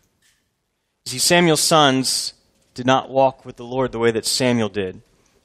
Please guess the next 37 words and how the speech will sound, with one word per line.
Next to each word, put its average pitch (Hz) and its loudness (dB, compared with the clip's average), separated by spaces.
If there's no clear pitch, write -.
We 117 -4
know 135 4
the, 127 -2
the 123 -14
previous 139 -4
priest, - -4
Eli, 131 2
his 131 -2
sons 131 -4
didn't 120 -6
walk 117 0
with 117 -18
the 113 -8
Lord. 113 -2
And 110 -2
some 151 0
scholars 143 2
look 139 -2
at 139 -6
this 135 -2
and 131 -6
say, 127 -2
"Oh, 127 2
Samuel 175 2
must 165 2
have 147 -8
been 143 2
a 131 0
bad 135 2
father. 139 2
He 147 -4
must 160 0
have 135 -8
neglected 143 -2
his 117 -4
children 143 0
and 113 -2